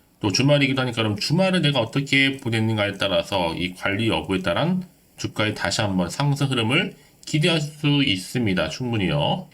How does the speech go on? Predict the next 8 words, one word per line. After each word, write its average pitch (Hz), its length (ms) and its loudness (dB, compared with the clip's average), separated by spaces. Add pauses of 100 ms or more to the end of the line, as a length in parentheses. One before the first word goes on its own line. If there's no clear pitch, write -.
(140)
이제 135 100 2
조만간 175 500 2
삼만 180 420 4
원대도 147 280 0
돌파할 110 480 0
거고 101 200 0
여러분 90 600 -2
더 92 220 -2